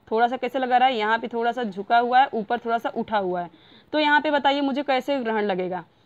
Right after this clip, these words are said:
और ग्रहण कैसे लगता है? जब ये तीनों, ये तीनों एकदम इस तरीके से हों, तब वो ग्रहण लगता है। लेकिन यहाँ पे क्या होगा कि ये हमेशा थोड़ा सा ये जो, अ, पॉइंट है, ये सन और अर्थ थोड़ा सा ऊपर नीचे होते हैं, ठीक है,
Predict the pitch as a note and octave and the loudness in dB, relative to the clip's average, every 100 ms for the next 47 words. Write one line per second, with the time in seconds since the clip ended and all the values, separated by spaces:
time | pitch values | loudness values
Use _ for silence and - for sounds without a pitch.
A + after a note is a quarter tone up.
0 | _ - - A#3+ A#3 B3+ C#4+ C#4+ D4+ C#4 | _ -2 0 2 4 2 0 0 0 -2
1 | - C#4 C#4 D4 C#4+ D4+ - C#4 C#4 C#4+ | 0 0 2 0 0 -4 -4 -4 -2 -2
2 | D4 C4+ - - A3+ - C4 C4+ C#4 D4 | 0 0 -2 -8 -10 -8 -6 -4 -2 -2
3 | - B3 C4 A3 F#3+ B3+ C4 C#4 - A3+ | -2 -2 -2 -4 -4 -2 0 -2 -4 -8
4 | - G#3+ G3+ G#3+ G3+ F3+ D#3+ - _ _ | -4 -4 -2 -4 -6 -8 -10 -14 _ _
5 | - C4 A#3 A#3 A3+ G3+ F#3+ F#3+ F3 - | -2 0 0 -2 -2 -4 -4 -4 -6 -8
6 | F3+ - _ _ _ - A3+ C4+ C4+ C4 | -12 -12 _ _ _ -4 -2 0 0 0
7 | C#4 C#4 C4+ C4 C4+ D4 C4 B3+ B3 A#3+ | 0 2 2 2 0 -2 -6 -2 -2 -2
8 | A#3 B3+ B3+ A#3 A3+ A3+ A#3+ A3+ A#3+ B3+ | -6 -6 -6 -2 -2 -2 -4 -4 -4 -6
9 | - _ - - G#3+ G#3 G3 G#3+ A#3 A3+ | -8 _ -20 -12 -4 -4 -2 -2 -2 -4
10 | A3+ C4+ _ - G#3+ A3 - A#3 A#3 B3 | -6 -6 _ -6 -2 -2 -2 -2 -2 0
11 | A3 A3 A3+ A#3+ A#3 A#3 B3 - A3+ A#3+ | 0 2 2 0 0 -4 -4 -4 -2 -2
12 | A#3 G#3 - G#3 F#3 - F3 - _ _ | -2 -2 -4 -4 -4 -8 -12 -12 _ _
13 | _ _ _ A#3+ A3 D#4+ | _ _ _ -10 -6 -6